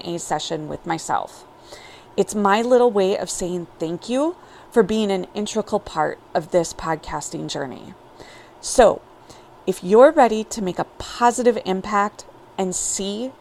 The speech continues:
It's Glowing Well podcast flourish, head over to Buy Me Coffee page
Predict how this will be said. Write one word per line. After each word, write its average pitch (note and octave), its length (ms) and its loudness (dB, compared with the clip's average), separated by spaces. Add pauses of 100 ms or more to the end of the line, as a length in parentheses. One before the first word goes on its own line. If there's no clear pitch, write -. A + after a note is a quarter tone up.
It's G3+ 220 0
Glowing G3+ 420 0
Well F3 240 2
podcast F#3 680 -4
flourish, F#3 640 -2 (520)
head B3 240 4
over A3+ 420 4 (160)
to G3+ 140 2
Buy E3 360 0
Me G#3+ 160 -2
Coffee G#3+ 560 -2
page F3 540 -6